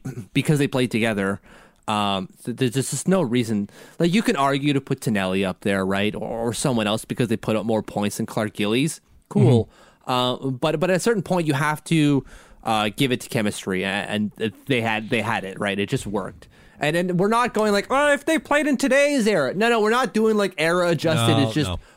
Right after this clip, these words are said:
Speaker 1: what is the best possible lineups of, of all time, all Islanders from nineteen seventy-two to today?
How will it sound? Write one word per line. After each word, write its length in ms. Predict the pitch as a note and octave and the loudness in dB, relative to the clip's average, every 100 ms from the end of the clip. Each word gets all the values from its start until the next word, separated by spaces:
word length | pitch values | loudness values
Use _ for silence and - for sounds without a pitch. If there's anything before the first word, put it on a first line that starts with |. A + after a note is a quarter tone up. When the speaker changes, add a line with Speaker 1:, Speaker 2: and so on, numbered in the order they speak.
| - | -8
Speaker 1:
what 300 | C#3 F3 G#3+ | 0 2 2
is 160 | A3 | 2
the 80 | F#3+ | 0
best 340 | D3+ E3 D#3+ | 0 0 -2
possible 480 | - D#3+ E3 F3 F#3 | -4 -2 -2 -2 0
lineups 360 | D3+ C#3+ D#3 - - | 2 2 -2 -4 -4
of, 200 | E3+ D#3 | -4 -2
of 160 | E3+ F3 | -2 2
all 180 | G3 A#3 | 0 0
time, 500 | - F3 D#3+ E3+ E3 - _ _ | 0 0 2 0 -2 -10 _ _
all 320 | D#3 F3+ G3+ | 0 2 2
Islanders 420 | E3+ E3+ E3+ F3 | 2 2 2 0
from 100 | D3+ | 0
nineteen 380 | B2 D3 E3 E3+ | 0 0 0 0
seventy-two 480 | - F3+ F3 F3 F#3 | 0 2 0 0 0
to 100 | F#3 | 0
today? 560 | F3 F3+ E3+ C3+ C3 | 0 2 2 2 0